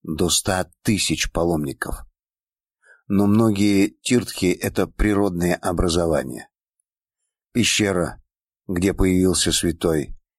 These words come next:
или гора, на которой живет Бог. Есть священные источники и ледники,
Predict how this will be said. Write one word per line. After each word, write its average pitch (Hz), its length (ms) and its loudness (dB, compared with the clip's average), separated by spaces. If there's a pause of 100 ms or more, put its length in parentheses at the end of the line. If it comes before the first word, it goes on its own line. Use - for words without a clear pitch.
(260)
или 98 200 2
гора, 87 520 -2 (400)
на 87 140 -2
которой 85 380 0
живет 80 440 0
Бог. 76 460 -6 (1200)
Есть 110 340 2
священные 113 580 2
источники 110 640 0
и 113 40 4
ледники, 101 840 -2